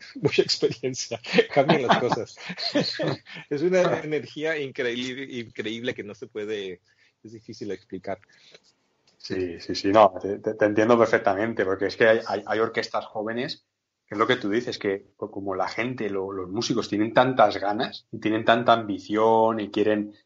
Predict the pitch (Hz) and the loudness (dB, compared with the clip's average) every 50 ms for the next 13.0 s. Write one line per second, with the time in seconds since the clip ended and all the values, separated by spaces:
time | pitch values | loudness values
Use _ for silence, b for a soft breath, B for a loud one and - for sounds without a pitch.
0 | _ _ 113 107 104 101 101 - 110 - 120 104 110 98 101 95 101 104 104 107 | _ _ -2 0 0 4 4 4 4 4 0 -2 -2 -4 -6 -6 -4 -2 -2 -2
1 | 107 107 104 123 113 104 98 98 101 95 - 104 113 127 - b b b b b | -2 0 0 2 4 4 2 0 -4 -6 -4 -2 -2 -2 -2 b b b b b
2 | b _ _ 110 - - 123 117 113 113 113 - 113 101 101 110 117 113 107 107 | b _ _ -6 -2 2 4 4 4 2 0 -2 0 4 6 6 6 4 2 2
3 | 107 113 123 110 98 92 92 120 165 160 120 107 104 107 117 120 123 117 - 123 | 4 4 4 4 2 0 -2 -2 -2 0 0 0 2 2 0 0 -2 -2 -4 -4
4 | 113 - - 113 117 127 143 139 - 107 95 - 107 101 113 123 120 117 98 98 | -4 -2 -2 -2 0 -2 -2 -4 -4 -8 -8 -8 -6 -6 -4 -4 -4 -2 2 4
5 | 107 113 113 110 104 104 104 104 123 139 156 - - _ _ _ _ _ _ _ | 4 4 2 0 -2 -4 -2 0 0 0 0 -2 -8 _ _ _ _ _ _ _
6 | _ - 98 104 127 120 98 87 90 107 131 107 - - - _ _ _ _ _ | _ -8 -2 0 2 2 2 2 2 2 0 0 -2 -8 -16 _ _ _ _ _
7 | _ _ _ _ _ _ _ _ - 113 - - 110 110 104 - - 175 185 180 | _ _ _ _ _ _ _ _ -8 -6 -6 -4 -4 -4 -4 -4 -4 -2 0 0
8 | 208 202 - 139 127 120 - 117 110 117 113 117 147 147 160 180 180 - 151 139 | 0 0 0 0 0 0 -4 -4 -6 -6 -6 -4 -2 0 0 0 0 2 4 4
9 | 131 123 110 104 - _ b b b b b b _ 123 104 - 123 123 123 127 | 4 4 2 -2 -6 _ b b b b b b _ -12 -4 0 0 0 2 2
10 | 127 - - 123 117 117 107 107 131 - _ _ 120 107 101 - 113 110 98 104 | 0 -2 -4 -8 -14 -12 -12 -14 -16 -20 _ _ -8 -8 -6 -6 -8 -8 -8 -6
11 | 110 117 120 117 113 110 107 - - 120 107 104 104 98 95 98 - - 117 113 | -4 -4 -2 -2 -2 -4 -4 -6 -10 -12 -12 -10 -10 -10 -10 -12 -16 -16 -16 -14
12 | 123 120 - 107 92 - 113 110 104 - 101 95 95 95 95 95 98 98 101 | -14 -12 -14 -12 -10 -8 -6 -6 -4 -4 -6 -6 -6 -8 -8 -8 -8 -10 -10